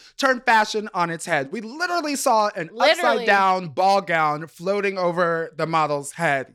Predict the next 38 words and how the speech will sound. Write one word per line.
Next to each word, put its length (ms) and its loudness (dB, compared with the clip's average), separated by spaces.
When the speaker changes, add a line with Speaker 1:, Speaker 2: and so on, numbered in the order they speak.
Speaker 1:
Y'all, 320 2
the 180 -10
aesthetic 440 -10
of 100 -12
this 140 -14
collection 400 -12
was 100 -14
just 220 -16
so 300 -2
impeccable 480 -4
because 340 -8
really 240 -2
what 200 -4
they 100 -2
did 380 0
was 140 -4
they 200 0
took 320 0
all 260 0
of 140 -10
these 360 -12
very 280 -6
classic 880 -4
type 220 -6
of, 120 -6
like, 240 -10
Dior, 640 0
Charles 580 -2
James-esque, 1120 -4
like, 220 -10
like, 300 -2
tulle 560 -2
ball 420 0
gowns 840 -6
and 240 -2
then 280 -2
reoriented 1080 -2
them 400 -6